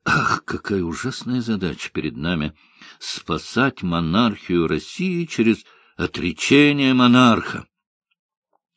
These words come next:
Ярко освещённый поезд царя и тёмный Псков, всё казалось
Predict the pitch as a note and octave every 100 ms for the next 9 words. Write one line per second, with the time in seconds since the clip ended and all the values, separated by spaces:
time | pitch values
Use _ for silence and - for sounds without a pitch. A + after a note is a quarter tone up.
0 | - - - - F2 A2+ B2 - A2+ -
1 | A2 - A#2+ A#2 A2 - A#2 A2 - -
2 | G#2+ G#2+ A#2 A#2 A#2 G#2 G#2+ G2+ - A#2
3 | A2+ G#2 F#2+ E2 - - - B2 C3 A#2+
4 | - _ - - - - C3 C3 C3 -
5 | A#2+ A2 A#2 A2+ -